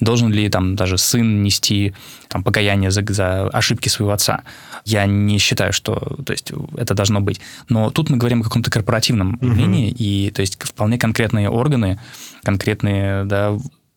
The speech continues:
Speaker 1: совершили все эти вещи. И вот на уровне вот признания того, что это эти органы, и мы,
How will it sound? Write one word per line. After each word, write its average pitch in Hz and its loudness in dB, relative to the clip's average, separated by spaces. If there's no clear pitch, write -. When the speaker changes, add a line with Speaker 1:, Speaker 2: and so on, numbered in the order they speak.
Speaker 1:
совершили 117 2
все 98 -2
эти 98 -2
вещи. 139 0
И 101 0
вот 110 -4
на 117 0
уровне 107 2
вот - -6
признания 107 2
того, 101 0
что 95 -2
это 101 -2
эти 98 -2
органы, 127 2
и 98 0
мы, 101 0